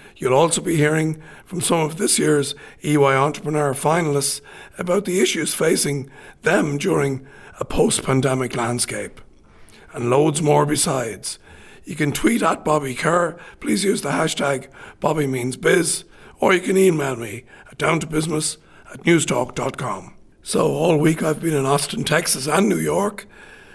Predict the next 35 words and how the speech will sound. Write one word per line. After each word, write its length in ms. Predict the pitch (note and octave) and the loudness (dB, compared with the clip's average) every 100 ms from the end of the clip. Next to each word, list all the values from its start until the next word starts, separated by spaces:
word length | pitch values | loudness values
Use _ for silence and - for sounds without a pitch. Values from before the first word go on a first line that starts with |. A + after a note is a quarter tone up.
| - - | -20 -10
uh, 300 | D#3+ D#3+ F3 | -4 -4 -4
where 240 | F3+ A3 - | -4 4 6
we've 200 | A3 F#3 | 6 2
been 180 | A3 G3 | -2 0
part 260 | D4 A#3+ | 0 0
of 100 | F#3 | -2
the 100 | D3 | -4
E 140 | F3+ G3 | -2 2
Y 400 | E3 D#3+ C#3+ C#3 - - - | 4 2 0 -4 -16 -20 -6
Entrepreneur 640 | - D3+ C#3+ D#3 D#3 C#3+ C3 - - - - | 0 0 0 -2 0 0 -4 -14 -20 -20 -6
of 140 | D3 | -4
the 140 | D#3+ D3+ | 0 2
Annual 360 | D3 D3 C3+ | 2 4 4
C 300 | C3 - E3 | 2 0 0
E 40 | D#3 | 0
O 140 | C3+ | 0
Retreat, 600 | D#3 D3+ - C#3+ A2 - - - - - - | 0 -2 -4 -4 -4 -10 -14 -20 -20 -20 -6
uh, 60 | B2 | 0
which 180 | C#3+ D3+ | 0 2
we've 160 | F3 | -2
been 220 | D#3 F3 D#3 | -2 0 2
doing 240 | E3+ D#3+ | 4 4
every 260 | F3+ G3+ D#3+ | 2 0 0
year 240 | F3+ E3+ | 0 -2
for, 180 | - C#3 | -6 -8
I 80 | C#3+ | -4
think, 440 | - G#3+ - - - - - - | 0 2 0 -8 -18 -20 -16 -6
about 280 | C#3 C#3+ | 0 0
the 80 | D3+ | 2
last 320 | C#3+ D3 C#3+ | 2 2 -2
ten 240 | - E3+ F#3+ | -2 0 2
years, 420 | D#3 D3 C#3+ C#3+ - - - - | 2 2 0 -4 -14 -20 -20 -6
and 80 | D3+ | 0
I'm 120 | D3 | 0
delighted 560 | D3 D#3 F3 F3+ B2+ | 2 2 2 2 -2